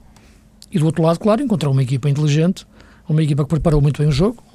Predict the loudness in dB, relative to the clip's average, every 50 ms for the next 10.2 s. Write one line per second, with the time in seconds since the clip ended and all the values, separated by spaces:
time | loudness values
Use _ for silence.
0 | -20 _ -16 -14 -10 -6 -4 -2 -2 -2 -2 -2 -2 -2 -2 -4 -6 -8 -10 -8
1 | -6 -4 -2 -2 -2 0 0 -2 0 0 0 0 -2 -4 -8 -14 -20 -20 -20 -20
2 | -20 -20 -20 -20 -14 -6 -4 -2 0 0 0 0 0 -2 -2 0 0 0 2 2
3 | 0 0 0 0 0 -2 -4 -8 -14 -20 -20 -20 -20 -20 -20 -20 -20 -20 -20 -20
4 | -20 -20 -20 -20 -20 -20 -20 -20 -20 _ -20 -12 -6 -4 0 2 2 2 2 2
5 | 2 4 4 2 2 0 0 0 2 0 2 2 2 2 4 4 4 4 2 2
6 | 0 -2 -4 -2 -2 -2 0 -2 -2 -2 -2 -2 -2 -2 -2 -2 -2 0 2 2
7 | 2 2 2 0 -2 -4 -10 -14 _ _ _ _ _ -8 -4 -2 -2 -2 -2 0
8 | 0 0 0 2 0 0 0 0 2 0 0 -2 -6 -10 _ _ -4 -2 0 0
9 | 0 0 0 -2 -2 -2 -2 -4 -4 -4 -2 -2 -2 0 0 0 0 2 2 0
10 | 0 -2 -6